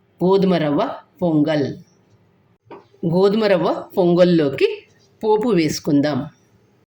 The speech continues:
నెయ్యి వేసుకొని, నెయ్యి వేడైన తర్వాత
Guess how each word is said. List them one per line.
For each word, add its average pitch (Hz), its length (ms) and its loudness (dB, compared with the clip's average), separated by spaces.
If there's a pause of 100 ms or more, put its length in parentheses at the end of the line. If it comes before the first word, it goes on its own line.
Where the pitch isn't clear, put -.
(600)
నెయ్యి 185 320 2
వేసుకొని, 156 500 0 (1800)
నెయ్యి 196 320 0
వేడైన 165 480 2
తర్వాత 139 360 0